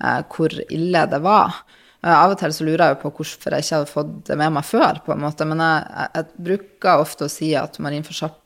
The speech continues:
forsøpling på en måte er en oljekatastrofe i sakte film. Eh, og det er litt sånn, hadde alle strendene vært rene i dag, og du hadde våknet i morgen, og, og det var så mye plast som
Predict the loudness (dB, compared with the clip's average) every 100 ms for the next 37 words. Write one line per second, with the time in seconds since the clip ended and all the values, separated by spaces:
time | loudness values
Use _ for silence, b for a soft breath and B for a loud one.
0 | -6 -2 0 -2 -2 -4 2 2 2 0
1 | -2 -2 -2 -4 -4 -8 -12 -12 -8 -8
2 | -8 -8 -10 -8 -4 0 0 -2 -10 B
3 | B B 2 2 4 2 4 2 0 -4
4 | 0 0 2 4 4 0 0 2 2 0
5 | 0 0 -2 -4 -6 -2 -2 -2 -2 2
6 | 2 2 -2 -4 -4 -6 -8 -6 -6 -4
7 | -2 0 0 -2 -8 -10 _ _ -10 -4
8 | -2 0 2 0 -4 -6 -4 -4 -6 -6
9 | -8 -10 -8 -8